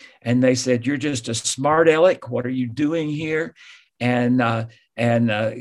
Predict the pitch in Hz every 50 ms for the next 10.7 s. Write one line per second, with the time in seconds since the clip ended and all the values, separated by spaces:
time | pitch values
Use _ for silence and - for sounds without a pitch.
0 | - - - - - 107 110 117 127 - - 147 139 131 127 - - - 135 139
1 | 156 160 165 170 170 151 120 - - 131 123 117 113 110 101 135 131 135 131 113
2 | 113 120 - _ - - 117 127 135 131 170 170 147 - - - - 151 151 147
3 | 147 120 135 131 127 131 131 - - - 123 113 117 - 127 131 120 92 85 -
4 | 120 117 110 117 117 113 113 113 123 127 135 160 165 - - - - - - _
5 | _ - 113 117 113 - 127 127 131 143 151 123 - - _ _ _ _ _ _
6 | 113 117 117 120 117 120 120 120 110 - - 117 120 139 131 131 131 131 127 135
7 | 139 131 131 131 120 117 139 151 185 185 - 127 107 95 - _ _ _ _ _
8 | _ _ - - 113 110 110 113 110 113 - 127 127 131 - 135 127 117 120 123
9 | 165 165 160 - - - _ 135 135 160 156 - - 151 147 143 147 139 123 117
10 | 135 139 120 - - - 160 147 131 143 156 175 185 -